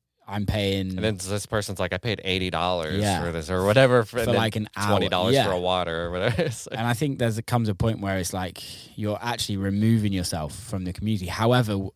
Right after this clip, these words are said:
Speaker 1: we've live in a day and age where that's cool.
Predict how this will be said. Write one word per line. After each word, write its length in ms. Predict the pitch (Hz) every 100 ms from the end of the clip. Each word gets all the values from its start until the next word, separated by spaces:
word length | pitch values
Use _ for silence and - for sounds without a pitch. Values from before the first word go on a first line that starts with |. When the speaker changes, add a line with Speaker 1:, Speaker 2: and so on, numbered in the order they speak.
| -
Speaker 1:
we've 360 | 107 98 - _ -
live 380 | 101 110 110 101
in 120 | 95
a 60 | 90
day 240 | 101 95
and 100 | 90
age 280 | 92 87 -
where 440 | 90 85 82 82 _ _ _ _ _ _ _ _ _ _ _ _ _ -
that's 320 | - - -
cool. 360 | - 92 73